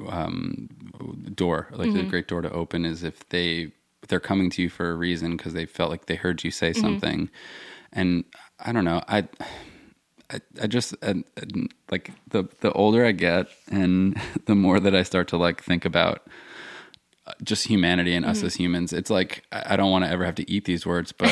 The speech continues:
Speaker 2: <laughs>
Speaker 1: I just want us to be able to communicate things better to each other and care for each other. And
Speaker 2: Mm-hmm.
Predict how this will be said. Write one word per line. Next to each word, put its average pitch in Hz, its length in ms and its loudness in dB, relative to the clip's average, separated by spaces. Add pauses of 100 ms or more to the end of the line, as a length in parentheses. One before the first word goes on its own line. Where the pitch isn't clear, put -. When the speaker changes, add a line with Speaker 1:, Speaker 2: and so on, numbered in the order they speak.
Speaker 2:
<laughs> 330 180 4
Speaker 1:
I 113 80 4
just 135 240 2
want 117 300 4
us 101 240 2
to 87 440 0
be 87 400 0 (120)
able 92 280 0
to - 140 -4
communicate 82 540 -2
things 85 220 0
better 85 320 -2
to - 140 -4
each 85 180 -2
other 82 280 2
and 85 260 -4
care 78 260 -2
for - 140 -8
each 80 180 -6
other. 78 240 -4
And - 140 0
Speaker 2:
Mm-hmm. - 120 0